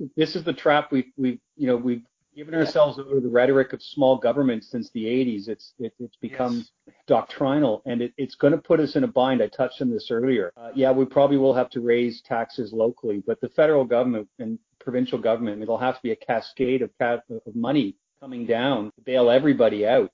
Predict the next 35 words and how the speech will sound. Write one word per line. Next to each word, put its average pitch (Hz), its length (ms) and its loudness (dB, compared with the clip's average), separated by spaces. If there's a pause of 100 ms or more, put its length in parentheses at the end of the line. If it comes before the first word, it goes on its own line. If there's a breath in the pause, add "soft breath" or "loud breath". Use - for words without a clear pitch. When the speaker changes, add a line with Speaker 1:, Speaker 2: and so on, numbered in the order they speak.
(100)
Speaker 1:
And 120 140 -20
at 117 100 -10
a 117 80 -8
certain 139 320 0
point, 135 360 -2
we 113 100 -4
do 135 320 2
have 127 300 -2
to 123 160 -2
address 113 420 -4
the 123 120 -6
fact 107 380 -4
that 110 140 -4
we've 117 220 -6
been 110 160 -6
doing 117 240 -2
nothing 117 280 -2
but 113 160 -4
cutting 147 360 -2
taxes, 110 760 -8 (140)
you 160 80 -4
know, 127 160 2
and 139 80 0
it's, 139 140 -2
I 180 80 2
got 208 100 -2
nothing 226 260 0
wrong 156 200 -2
with 170 100 -8
taxpayer. 175 400 -4
I - 20 -2
don't 139 100 -2
mind 110 280 -4
taxes 110 340 -6
get 110 200 -6